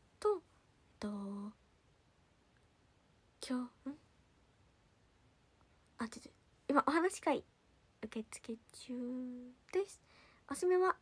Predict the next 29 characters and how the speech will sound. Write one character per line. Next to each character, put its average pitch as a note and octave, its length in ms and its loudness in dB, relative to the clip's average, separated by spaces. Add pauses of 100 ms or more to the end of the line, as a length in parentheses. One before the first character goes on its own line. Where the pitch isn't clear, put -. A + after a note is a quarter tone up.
(140)
八 - 300 -4
月 D4+ 220 0
三 E4 200 0
十 D#4 80 2
一 D4+ 140 0
日 F4 220 -4
の E4 80 -4 (100)
オ E4 80 0
ン G4+ 100 0
ラ G#4+ 80 2
イ G#4 80 0
ン G4 60 -6
三 G#4+ 180 -4
時 A4+ 140 -8
間 A#4 160 -4
目 A#4+ 140 -4
で A#4 180 -6
す。 - 280 -20 (120)
お G4 40 -4
待 A#4 200 2
ち - 140 -18
し - 40 -12
て - 100 -10 (200)
ま - 60 -20
す。 - 280 -20
あ、 E4 100 10
う E4+ 100 6
ち C#5 120 0
わ。 G#4+ 180 6